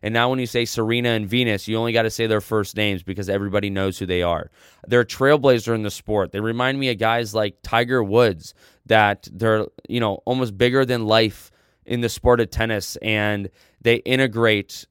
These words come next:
so many worlds together when it comes to a sport, a sport that was, you know,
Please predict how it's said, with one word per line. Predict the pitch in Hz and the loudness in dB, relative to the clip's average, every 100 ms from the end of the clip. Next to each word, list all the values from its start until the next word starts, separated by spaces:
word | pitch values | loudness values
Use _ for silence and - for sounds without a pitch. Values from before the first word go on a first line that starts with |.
| _ _ | _ _
so | - - - 131 127 | -14 -8 4 6 6
many | 131 131 123 | 2 0 2
worlds | 113 117 117 - | 4 4 4 -2
together | 117 90 110 107 98 85 - _ _ _ _ _ | -8 -2 2 4 2 -2 -6 _ _ _ _ _
when | - 104 120 | -8 -2 0
it | 113 - | -2 -4
comes | 117 113 110 101 - - _ _ _ _ _ _ - | -2 0 -2 -6 -10 -18 _ _ _ _ _ _ -8
to | 127 123 113 113 | 0 2 2 0
a | 107 | -4
sport, | - 120 139 123 - | -4 4 6 6 2
a | 104 | -6
sport | - - 135 - | -6 0 2 2
that | 117 120 98 | 2 0 2
was, | 117 117 110 98 - _ _ _ | 2 4 2 -2 -14 _ _ _
you | 120 | 0
know, | 120 101 | 0 0